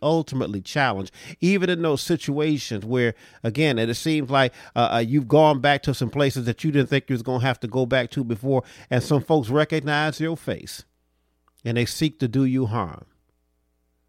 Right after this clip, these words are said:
Be like David. Still have a praise on your lips.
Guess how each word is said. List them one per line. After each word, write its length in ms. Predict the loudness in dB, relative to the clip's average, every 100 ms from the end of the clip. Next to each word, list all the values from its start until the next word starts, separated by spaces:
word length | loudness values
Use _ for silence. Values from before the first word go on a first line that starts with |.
| _ _ _ -4
Be 180 | 0 2
like 240 | 2 0
David. 380 | -4 -6 -10 -18 _ _ _ _ _ _ _ _ _ _
Still 300 | -2 2 4
have 160 | 4
a 60 | 0
praise 480 | -2 0 0 0 -2
on 180 | -4
your 160 | -2 -4
lips. 400 | -4 -8 -12 -20